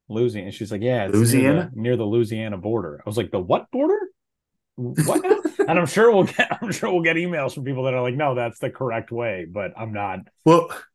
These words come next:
Speaker 1: You don't
Speaker 2: I mean,
Speaker 1: say, you don't
Speaker 2: I
Speaker 1: say
Speaker 2: keep
Speaker 1: Saint Louis, Missouri.
Speaker 2: Well, you do say Louisville, though.
Speaker 1: Yeah, you do say Louisville.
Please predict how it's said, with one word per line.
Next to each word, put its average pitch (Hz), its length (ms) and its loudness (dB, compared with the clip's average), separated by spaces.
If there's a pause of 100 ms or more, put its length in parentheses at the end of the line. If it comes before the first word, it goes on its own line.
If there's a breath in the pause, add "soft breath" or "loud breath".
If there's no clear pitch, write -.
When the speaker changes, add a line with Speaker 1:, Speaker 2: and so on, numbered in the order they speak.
(100)
Speaker 1:
You 170 120 4
don't 208 120 6
Speaker 2:
I - 20 6
mean, 170 100 8
Speaker 1:
say, 170 320 6
you 170 140 4
don't 214 120 2
Speaker 2:
I 190 40 0
Speaker 1:
say 180 180 2
Speaker 2:
keep - 40 -6
Speaker 1:
Saint 175 460 -2
Louis, 156 460 4
Missouri. 120 600 -6 (1800)
Speaker 2:
Well, 139 180 6
you 151 160 4
do 175 120 0
say 180 180 2
Louisville, 113 560 -2
though. 82 240 -20 (360)
Speaker 1:
Yeah, 87 340 -12
you 82 60 -12
do 82 120 -12
say 82 140 -16
Louisville. 78 600 -16